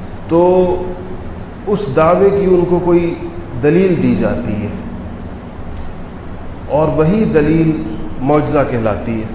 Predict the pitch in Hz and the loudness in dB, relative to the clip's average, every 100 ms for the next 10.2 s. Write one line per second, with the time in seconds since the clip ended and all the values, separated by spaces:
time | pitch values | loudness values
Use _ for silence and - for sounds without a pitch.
0 | - - - - - - - - - - | -10 -10 -10 -10 -8 -6 -4 -4 -6 -8
1 | - - - - - - - - - - | -10 -10 -12 -12 -12 -12 -12 -12 -12 -12
2 | - - - 123 147 151 185 170 - - | -14 -12 -6 2 4 6 4 4 0 -4
3 | - - - 151 160 175 165 160 156 139 | -4 -6 0 2 4 4 2 2 2 4
4 | 139 147 175 170 147 156 151 151 143 143 | 4 4 4 2 0 0 -2 0 0 2
5 | 143 160 160 156 135 139 175 120 98 - | 4 2 2 0 2 2 2 0 -2 -6
6 | - - - - - - - - - 135 | -8 -10 -10 -10 -10 -10 -10 -8 -2 2
7 | 156 156 160 139 127 151 170 151 107 107 | 2 2 0 0 0 4 4 4 2 -2
8 | - - - - - - - - - - | -6 -10 -10 -12 -12 -12 -12 -12 -12 -12
9 | - - - - - - - 135 156 170 | -12 -12 -14 -12 -12 -12 -4 0 4 6
10 | 180 190 | 6 6